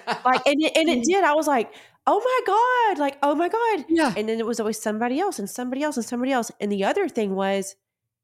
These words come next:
Speaker 1: is her door was like a revolving door. There was always a new friend, a new friend.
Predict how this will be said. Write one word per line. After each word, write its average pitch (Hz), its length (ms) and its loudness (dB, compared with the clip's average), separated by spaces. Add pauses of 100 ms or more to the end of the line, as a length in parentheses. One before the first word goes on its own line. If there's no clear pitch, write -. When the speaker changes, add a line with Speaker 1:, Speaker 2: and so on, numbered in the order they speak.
(220)
Speaker 1:
is 214 160 -6
her 320 220 -2
door 277 220 -2
was 294 120 -2
like 208 140 -2
a 208 40 -2
revolving 196 480 0
door. 240 180 -2
There 220 80 -2
was 202 100 -6
always 254 240 -2
a 208 60 0
new 196 280 -4
friend, 226 540 -4 (200)
a 190 80 -6
new 240 240 -6
friend. 247 520 -6